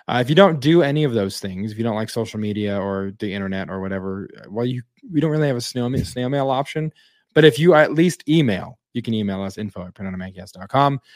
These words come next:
Uh, we would love to chat with you there as well. If you have a suggestion, if you have a topic you'd like for us to cover,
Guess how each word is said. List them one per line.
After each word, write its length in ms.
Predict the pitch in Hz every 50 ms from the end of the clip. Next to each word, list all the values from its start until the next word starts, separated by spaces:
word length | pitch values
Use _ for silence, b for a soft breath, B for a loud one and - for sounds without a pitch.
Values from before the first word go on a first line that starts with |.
| _ _ _ _ _
Uh, 180 | 113 113 107 107
we 100 | 110 107
would 180 | 101 101 87 95
love 320 | 101 104 104 101 98 -
to 100 | - 113
chat 260 | 107 - - 101 98 98
with 180 | 101 101 -
you 160 | 98 95 95 92
there 280 | - 98 92 95 95
as 220 | 90 95 95 - -
well. 80 | 104
If 80 | 101 -
you 60 | 101
have 60 | 92 90
a 20 |
suggestion, 800 | - - 92 _ - 120 120 120 - - - 123 117 113 113 110 110 - _ _ _ _
if 60 | _
you 60 | 104
have 100 | 95 90
a 40 | 95
topic 380 | - - 120 120 117 - 117 -
you'd 120 | 120 101
like 180 | 107 107 107 -
for 120 | - 107
us 100 | 104 101
to 100 | - -
cover, 440 | - - 107 104 104 104 101 101 98